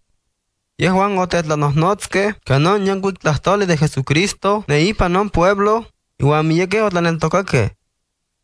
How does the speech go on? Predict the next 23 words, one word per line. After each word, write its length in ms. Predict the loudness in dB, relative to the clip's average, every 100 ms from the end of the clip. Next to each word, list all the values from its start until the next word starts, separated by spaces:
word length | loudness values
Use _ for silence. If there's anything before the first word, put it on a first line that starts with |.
| _
Y 120 | -2 0
de 180 | 2
ahí 240 | 4 2 2
omokuepkeh 640 | 0 0 -2 -2 -2 -2
para 280 | 0 0 0
Listra, 640 | 0 -4 -4 -2 0 -2 -10 -4
iwan 380 | 0 2 2 0
Iconio, 640 | 0 0 0 0 -2 -4 -10 _
iwan 400 | 0 2 2 0
Antioquía. 800 | -2 0 -2 -2 0 0 0 -2 -6 _ _ _ _ _ _ _ _ -4
Ipan 280 | -2 0
non 180 | 0 0
pueblos 440 | 0 0 0 -2 -2
okinyolestahkeh 1120 | -2 0 2 2 0 0 -2 -4 -2 -2 -2
non 220 | 0 0
tlaneltokah 800 | 0 -2 -2 -2 -2 0 0 -2 _ _ 0
iuan 260 | 2 2 0
quinconsejos 680 | 0 0 0 0 0 2 0
macataya 760 | 0 -2 0 0 0 -2 -2
para 360 | -2 0 2 2
amo 200 | 0 -2
quitlalcahuisque 880 | -4 0 0 2 0 2 -2 -2 -2
intlaneltoc. 640 | 0 0 0 -2 -6 -8